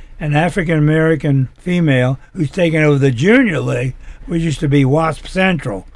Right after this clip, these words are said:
if you know what I mean. So our, our community's changed so dramatically, and I think it's so great.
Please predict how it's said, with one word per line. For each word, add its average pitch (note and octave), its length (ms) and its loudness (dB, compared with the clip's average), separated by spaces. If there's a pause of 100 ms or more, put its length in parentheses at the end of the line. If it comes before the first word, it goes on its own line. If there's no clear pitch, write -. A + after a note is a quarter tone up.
(240)
if - 180 -14
you C#3 80 0
know C3+ 140 2
what B2 140 0
I A#2 80 -2
mean. A#2+ 380 -2 (460)
So D#3 300 0
our, D#3 180 0 (120)
our D#3+ 100 -6
community's E3 560 -2
changed F3 360 -2
so G3+ 280 -2
dramatically, E3+ 920 -4 (280)
and G#3 100 -12
I F#3 40 -8
think G3 160 -4
it's D#3 140 -10
so G#3 160 0
great. F3+ 340 0